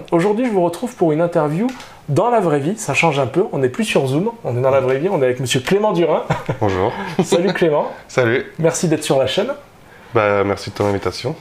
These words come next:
Speaker 1: Ça fait un moment qu'on, qu'on se connaît tous les deux, enfin ça fait un moment, on a, on a commencé à se connaître en fait avec Felbist, quand il y a eu la sortie de l'album Felbi-, Felbist que tu avais mixé du coup.
Speaker 2: C'est ça, il y a déjà un, un, euh, un an et demi.
Speaker 1: Ah, c'est ça,
Speaker 2: Ouais.
Speaker 1: déjà, ouais.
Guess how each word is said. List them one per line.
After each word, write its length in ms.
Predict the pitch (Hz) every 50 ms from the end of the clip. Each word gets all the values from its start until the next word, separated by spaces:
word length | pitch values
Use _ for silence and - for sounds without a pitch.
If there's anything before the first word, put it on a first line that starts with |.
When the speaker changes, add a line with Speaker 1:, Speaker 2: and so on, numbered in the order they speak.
| - -
Speaker 1:
Ça 140 | 123 - 151
fait 120 | 131 - 147
un 60 | 139
moment 320 | 139 147 151 156 165 165
qu'on, 460 | 165 165 - - 147 139 135 135 131 123
qu'on 160 | - - 135
se 140 | 120 - -
connaît 320 | 131 - 143 147 151 147 147
tous 160 | 147 - 135
les 100 | 135 131
deux, 120 | 127 151
enfin 140 | 147 - 120
ça 100 | 101 110
fait 120 | - 123
un 40 | 113 113
moment, 260 | 123 123 127 127 123 117
on 80 | 117 117
a, 180 | 117 117 117 120
on 60 | 117 117
a 80 | 113
commencé 280 | - 135 135 131 127 -
à 60 | 127
se 60 | -
connaître 280 | - 143 143 143 - 135
en 40 | 123
fait 180 | - 156 151
avec 160 | 135 127 127
Felbist, 640 | - - 156 151 139 143 190 220 214 - - - 131
quand 120 | - 139 135
il 60 | 131
y 40 | 127
a 20 |
eu 60 | 127
la 100 | 127 131
sortie 300 | 120 - 143 131 - 156
de 40 | 139
l'album 240 | 135 131 135 135 127
Felbi-, 460 | - 143 135 135 135 139 147 - -
Felbist 420 | - - 160 139 139 175 170 -
que 60 | - 156
tu 140 | - -
avais 200 | 139 127 123 131
mixé 340 | 127 127 123 120 - - 226
du 100 | 202 170
coup. 160 | - - 277 - -
Speaker 2:
C'est 140 | - - 139
ça, 240 | 123 - 113 104 101
il 40 | 95
y 40 | 95
a 20 |
déjà 200 | 92 98 104 113
un, 160 | 107 107 110 101
un, 120 | 107 101
euh, 580 | 101 101 101 101 98 98 98 95 95 95 95 98
un 120 | 104 107
an 80 | 113 123
et 40 |
demi. 240 | 135 151 160 156 160 - - - - -
Speaker 1:
Ah, 100 | 143 156
c'est 140 | 156 - 117
ça, 200 | - 156 165 175 - - - -
Speaker 2:
Ouais. 80 | 107 101
Speaker 1:
déjà, 160 | 101 135 135
ouais. 120 | 120 107